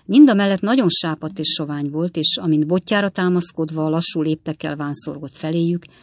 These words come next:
látni lehetett rajta, hogy a betegség és a nélkülözés nagyon megviselte, és hogy még mindig nagyon gyönge.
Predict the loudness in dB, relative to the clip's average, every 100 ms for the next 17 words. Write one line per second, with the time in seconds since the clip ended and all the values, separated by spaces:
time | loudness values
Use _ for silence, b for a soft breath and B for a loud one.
0 | B B B B 2 2 4 2 2 -2
1 | -4 -2 -2 -2 -4 -4 -4 -4 -4 -4
2 | -2 -2 -6 -8 -8 -4 0 -2 0 -2
3 | -2 -2 -2 -2 -2 -2 -2 -4 -6 -6
4 | -6 -4 -6 -6 -6 -6 -4 -4 -4 0
5 | 2 2 0 -2 0 0 -2 -4 -8 -14
6 | -20